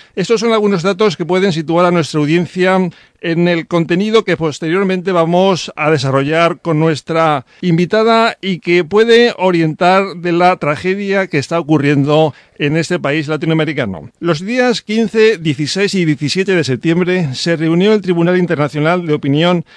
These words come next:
en el Parlamento Europeo, Bruselas, después de conocer los veredictos de varios tribunales de opinión internacionales. Una vez escuchados algunas personas, algunos testigos de diversas O N Gs,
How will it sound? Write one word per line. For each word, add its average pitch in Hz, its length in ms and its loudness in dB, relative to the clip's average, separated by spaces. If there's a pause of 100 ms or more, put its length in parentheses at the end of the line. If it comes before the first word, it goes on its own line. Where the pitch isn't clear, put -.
(140)
en 147 140 0
el 156 140 2
Parlamento 180 480 2
Europeo, 185 540 2
Bruselas, 175 800 -2
después 170 560 2
de 214 80 0
conocer 196 640 0
los 170 380 0
veredictos 185 680 0
de 160 220 0
varios 214 400 0
tribunales 170 560 0
de 151 100 -2
opinión 151 300 2
internacionales. 156 840 0 (280)
Una 196 220 4
vez 214 160 4
escuchados 208 720 0
algunas 180 340 2
personas, 175 380 0
algunos 170 380 0
testigos 175 720 -2
de 151 260 0
diversas 165 500 -2
O 185 60 -2
N 190 100 0
Gs, 175 380 -4